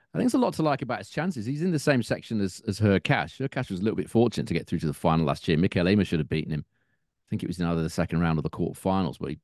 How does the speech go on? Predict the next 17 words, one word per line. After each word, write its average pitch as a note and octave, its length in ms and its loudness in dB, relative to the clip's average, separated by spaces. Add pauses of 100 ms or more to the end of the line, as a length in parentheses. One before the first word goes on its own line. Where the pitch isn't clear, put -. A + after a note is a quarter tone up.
(200)
failed F2+ 320 -2
to - 80 -12
put - 180 0
away E2 220 2
a, D#2 120 0 (500)
a - 40 -4
match-winning E2+ 460 0
chance. G2 440 -2 (100)
Mikael E2 300 -2
Ymer, D#2+ 200 2
Hurkacz D#2+ 360 -2
went E2 140 -2
on E2+ 60 -2
to F#2+ 120 -6
win F2+ 120 -2
the D#2+ 80 0
title. G2 420 -2